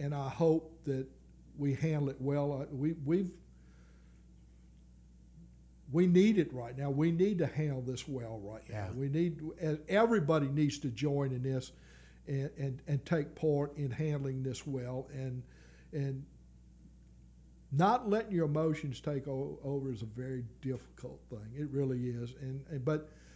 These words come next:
Speaker 1: you know, we really need to think all of this out before we get, you know, we get too far down the road where we get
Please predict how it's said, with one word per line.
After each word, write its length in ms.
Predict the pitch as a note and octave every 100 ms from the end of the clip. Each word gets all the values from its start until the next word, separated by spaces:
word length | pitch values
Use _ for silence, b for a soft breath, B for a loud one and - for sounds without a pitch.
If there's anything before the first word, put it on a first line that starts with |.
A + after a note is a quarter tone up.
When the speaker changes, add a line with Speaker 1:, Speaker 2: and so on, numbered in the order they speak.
| B B
Speaker 1:
you 80 | D3
know, 100 | C#3+
we 160 | C#3 E3
really 300 | D#3 D#3+ D3
need 220 | C#3+ C3
to 60 | A#2+
think 340 | - C#3 A#2+
all 160 | C3 B2+
of 60 | B2
this 200 | A#2 C#3
out 300 | A#2 A#2 -
before 260 | A2+ C3
we 180 | A#2+ B2
get, 280 | A2+ B2+ B2 - - - -
you 80 | B2
know, 200 | A2+ B2 D#3
we 140 | C#3
get 260 | C3 D#3+ D#3
too 160 | E3+
far 300 | D3 E3 C#3
down 160 | C3 C#3+
the 80 | A#2+
road 200 | C#3 C3
where 120 | B2
we 160 | B2 C3
get 220 | C3 C#3